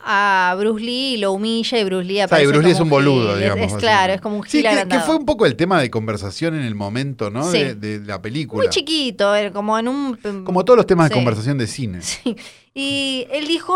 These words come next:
Speaker 1: "No sé si hablar de este tema porque no quiero que sea lo único que saquen", pero habló.
Speaker 2: Claro.
Speaker 1: Y fue lo que quedó en los títulos de
Speaker 2: Claro.
Speaker 1: todos los
Speaker 2: Sí, sí, sí, sí,
Speaker 1: medios.
Speaker 2: sí, sí.
Speaker 1: Entonces, los manda a todos, eh, a chuparse un, un pito.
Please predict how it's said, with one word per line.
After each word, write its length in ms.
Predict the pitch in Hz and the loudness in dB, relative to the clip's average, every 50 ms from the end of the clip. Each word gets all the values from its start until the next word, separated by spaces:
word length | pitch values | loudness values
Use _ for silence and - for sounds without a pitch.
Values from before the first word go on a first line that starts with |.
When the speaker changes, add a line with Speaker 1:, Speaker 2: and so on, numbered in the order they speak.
| 392 | 0
Speaker 1:
"No 320 | 392 392 403 415 427 480 453 | 0 0 -4 -4 -2 -2 -2
sé 300 | - - 359 359 330 262 | -2 -2 -2 -2 -2 -2
si 100 | - 269 | 0 0
hablar 240 | 233 240 254 269 277 | 2 2 2 2 0
de 60 | 277 | 0
este 180 | 262 - 240 | 0 -2 -2
tema 380 | 233 240 269 285 285 285 277 220 | -2 -2 -2 -2 0 0 0 0
porque 200 | 214 208 214 220 | -2 -2 -2 -2
no 120 | 233 247 | -4 -4
quiero 200 | 247 294 285 269 - | -2 -2 -2 -2 -2
que 100 | 214 196 | -4 -6
sea 500 | 202 - 247 233 233 226 226 214 208 190 | -2 0 2 2 4 4 4 2 2 2
lo 140 | 185 202 214 | 0 0 -2
único 340 | 233 247 247 226 226 208 | -2 -2 -2 -2 -2 -2
que 100 | 208 202 | -2 -4
saquen", 460 | 180 - 247 226 226 - 254 269 262 - - | -2 2 2 2 2 2 0 0 -2 -4 -4
pero 240 | 240 180 160 190 156 | -4 -4 -4 -4 -4
habló. 440 | 170 226 269 262 220 196 - - _ _ | 2 6 6 6 6 6 2 -4 _ _
Speaker 2:
Claro. 300 | - 117 104 98 90 - | -2 0 0 0 0 -2
Speaker 1:
Y 140 | 240 240 220 | -4 -4 -2
fue 200 | - 247 247 254 285 | 2 4 4 4 4
lo 180 | 285 277 247 | 4 2 2
que 140 | - 190 170 | 0 -2 -4
quedó 220 | 202 202 214 240 | -2 0 2 2
en 60 | 240 214 | 2 2
los 140 | 202 185 | 0 -2
títulos 380 | - 302 269 - 277 262 269 247 | -2 -4 -2 -2 -2 0 0 0
de 60 | 240 - | 2 2
Speaker 2:
Claro. 160 | 131 - 359 339 | 2 2 2 2
Speaker 1:
todos 60 | 311 277 277 | 0 -2 -2
los 120 | 277 262 | 0 0
Speaker 2:
Sí, 60 | 254 | 0
sí, 60 | 220 208 | 0 0
sí, 60 | 202 | 0
sí, 60 | 196 | 0
Speaker 1:
medios. 680 | 196 196 185 180 180 180 180 175 175 170 156 156 - | 0 0 0 0 0 -2 -2 -2 -4 -4 -4 -6 -6
Speaker 2:
sí, 60 | 113 | -8
sí. 60 | 110 101 87 - _ _ _ _ _ - | -10 -12 -14 -18 _ _ _ _ _ -6
Speaker 1:
Entonces, 600 | 240 226 202 196 160 160 175 - - - _ _ _ | -4 -2 -2 -2 -4 -4 -8 -16 -20 -20 _ _ _
los 160 | 196 220 226 | -6 -4 -2
manda 280 | 247 277 285 285 277 262 | 0 0 0 0 -2 0
a 60 | 262 | 2
todos, 540 | 262 262 269 269 277 285 302 294 - - - | 2 2 2 0 -2 -2 -4 -6 -10 -14 -8
eh, 200 | - 190 180 175 | -6 -4 -2 0
a 340 | 170 160 165 175 180 180 180 | 0 0 0 0 -2 -4 -6
chuparse 400 | - 202 190 202 196 202 - 214 | -8 -6 -4 -2 -2 -2 -2 -4
un, 180 | 208 202 208 - - | -4 -4 -6 -10 -12
un 240 | 185 185 190 175 | -10 -8 -8 -10
pito. 260 | 175 175 - _ _ | -12 -14 -18 _ _